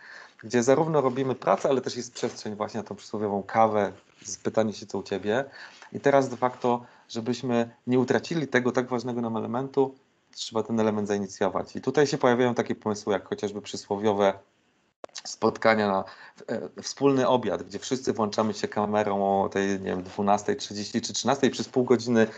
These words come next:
jemy razem, trochę ze sobą rozmawiając. Czy tak z-, czy, czy przysłowiowe kawy, pojawiają się też takie tematy jak chociażby, e,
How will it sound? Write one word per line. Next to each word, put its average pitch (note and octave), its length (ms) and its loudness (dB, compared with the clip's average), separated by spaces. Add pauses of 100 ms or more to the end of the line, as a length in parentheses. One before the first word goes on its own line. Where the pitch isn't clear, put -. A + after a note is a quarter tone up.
(260)
jemy C#3+ 320 6
razem, A#2 320 4
trochę G#2 300 -4
ze G#2 80 -6
sobą G2+ 220 -4
rozmawiając. F2+ 680 -6 (380)
Czy A2+ 120 -4
tak A2 180 0
z-, A2 280 -4
czy, A2+ 140 -6
czy A2+ 160 -2
przysłowiowe A2+ 540 2
kawy, B2 760 6
pojawiają A2 300 -2
się - 140 -14
też - 140 -12
takie G#2+ 240 -6
tematy G2+ 400 -6
jak F#2+ 220 -2
chociażby, F#2+ 540 -6 (460)
e, G2 340 2